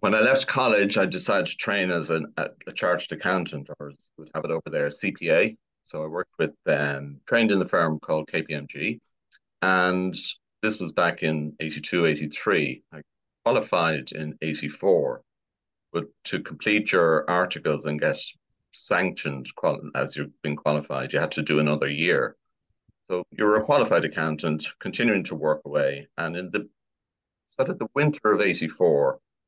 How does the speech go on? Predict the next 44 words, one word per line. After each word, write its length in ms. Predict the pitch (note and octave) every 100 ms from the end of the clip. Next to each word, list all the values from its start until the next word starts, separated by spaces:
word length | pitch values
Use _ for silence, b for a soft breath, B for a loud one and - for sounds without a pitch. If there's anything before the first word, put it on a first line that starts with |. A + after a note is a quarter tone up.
| _ _ _ _ _ _ - -
working 340 | F#2 G2 F#2 E2+
in 80 |
K 140 | E2+ E2
P 120 | E2
M 200 | D2+ C#2+
G, 440 | D2 D#2+ D#2 D2+ D2+
we 520 | E2 E2 D#2+ D#2 D2+ b b b _ _ _ _
used 200 | F3 F3
to 80 | A2
socialize 580 | G#2+ G#2+ - F#2 F2 E2
on 80 | E2+
Friday 380 | - E2+ D#2+
nights. 480 | D2 D#2 F2 - -
You'd 140 | F2+ -
finish 280 | A#2+ G#2+
your 100 | -
work, 280 | D#2+ F2+ F2
come 100 | -
back 200 | F#2 A2+
from 160 | - F2
your 160 | D#2+ D#2
audits, 560 | D#2 F2 D#2 - - _ _ _ -
go 120 | D3+
for 120 | G#2+
a 60 | F2+
few 160 | E2+
drinks, 500 | D#2 F2 F2 E2+ - -
maybe 200 | F#2 D#2+
have 100 | D#2
a 60 |
bite 280 | E2 E2 D#2
to 100 | -
eat, 240 | D#2+ D2+ b _ -
and 80 | C3
then 100 | A#2
you 80 |
go 120 | G2 F#2
to 140 | -
the 80 | F2
nightclub. 420 | D2 D2 - - - _ _ _ _ _ _ _ -
And 100 | G#2+
I 80 |
always 220 | C#3 D3 C#3+
remember, 680 | A#2 A2 G2+ F#2+ F2+ F2+